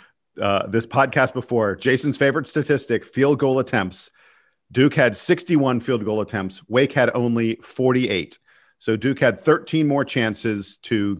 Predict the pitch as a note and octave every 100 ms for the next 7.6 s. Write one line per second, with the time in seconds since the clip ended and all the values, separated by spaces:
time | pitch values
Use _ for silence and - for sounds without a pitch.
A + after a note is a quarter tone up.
0 | - B2 - C3 A#2+ A#2 A2+ G#2+ F#2+ -
1 | A2 G2 F#2 F#2+ - A2 A2 - A2+ G#2+
2 | F#2+ _ _ _ _ - G2+ F#2+ F#2+ F#2+
3 | - A2 A2 - - A#2 A2 G2+ A2 G2+
4 | G2 G#2+ G2 G2 F#2 F#2 - F2 F2+ E2+
5 | F2+ F2 D2+ F2+ F#2+ - - - F#2 F2
6 | F2 - - B2 - G#2+ A2 A#2 D3+ D3+
7 | - - A2 G#2+ F2 E2